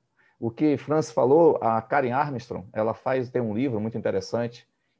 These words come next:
que é Em Nome de Deus, e vai falar sobre todos os fundamentalismos,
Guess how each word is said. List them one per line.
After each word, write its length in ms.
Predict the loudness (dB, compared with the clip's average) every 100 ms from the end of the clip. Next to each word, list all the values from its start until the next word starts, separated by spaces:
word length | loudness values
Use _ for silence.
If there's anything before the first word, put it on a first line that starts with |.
| _
que 180 | 0 2
é 160 | 2
Em 140 | 0 -2
Nome 220 | -2 -2
de 100 | -2
Deus, 400 | -2 -2 -6 -8
e 100 | -4
vai 100 | -2
falar 260 | -2 -2
sobre 220 | -4 -6 -2
todos 280 | 0 0
os 120 | -4 -6
fundamentalismos, 760 | -6 -4 -6 -6 -8 -12 -16